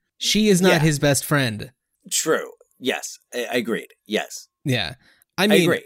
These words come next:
Speaker 2: <laughs>
Speaker 1: I'm sure he's come to like her.
Speaker 2: Right. Yeah, but we don't know. We don't know who his best friend is. We don't see him out.
Speaker 1: Yeah, it's some guy.
Speaker 2: Uh, the only
Speaker 1: I don't
Speaker 2: time
Speaker 1: know.
Speaker 2: we see him out of context, as far as I can remember, is when he shows up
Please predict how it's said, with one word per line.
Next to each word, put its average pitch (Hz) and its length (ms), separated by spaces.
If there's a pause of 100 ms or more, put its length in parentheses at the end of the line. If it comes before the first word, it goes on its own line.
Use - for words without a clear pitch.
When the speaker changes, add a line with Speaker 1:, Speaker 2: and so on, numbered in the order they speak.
(100)
Speaker 2:
<laughs> - 120
Speaker 1:
I'm 165 160
sure 170 220
he's 208 200
come 151 240
to - 340 (220)
like 113 320
her. 143 360 (280)
Speaker 2:
Right. 165 440
Yeah, 185 200
but - 180
we 196 140
don't 233 220
know. 202 240
We 165 220
don't 226 160
know 208 100
who 202 200
his 175 180
best 117 240
friend 95 260
is. 78 220
We 190 160
don't 214 240
see 185 320
him 107 480 (180)
out. 123 240
Speaker 1:
Yeah, 254 180 (240)
it's - 240
some 254 200
guy. 214 420 (340)
Speaker 2:
Uh, - 40 (160)
the 196 100
only 247 160
Speaker 1:
I - 20
don't 240 60
Speaker 2:
time 233 100
Speaker 1:
know. 202 60
Speaker 2:
we 202 60
see 190 180
him 185 100
out 165 220
of 151 120
context, 165 500
as 123 100
far 151 160
as 151 100
I 143 140
can 180 160
remember, 117 460 (400)
is 143 120
when 160 180
he 143 120
shows 147 340
up 143 200